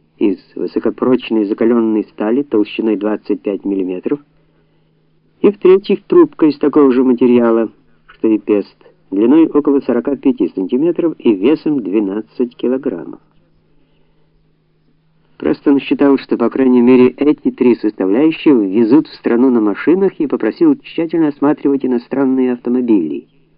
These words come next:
Особое внимание обращать на грузы, по форме напоминающие шар,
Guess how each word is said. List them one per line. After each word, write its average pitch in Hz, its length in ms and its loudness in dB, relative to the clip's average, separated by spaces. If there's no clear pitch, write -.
Особое 131 480 -2
внимание 117 480 2
обращать 107 460 -2
на 104 160 -2
грузы, 120 440 0
по 95 180 -6
форме 139 360 0
напоминающие 107 800 0
шар, - 400 -4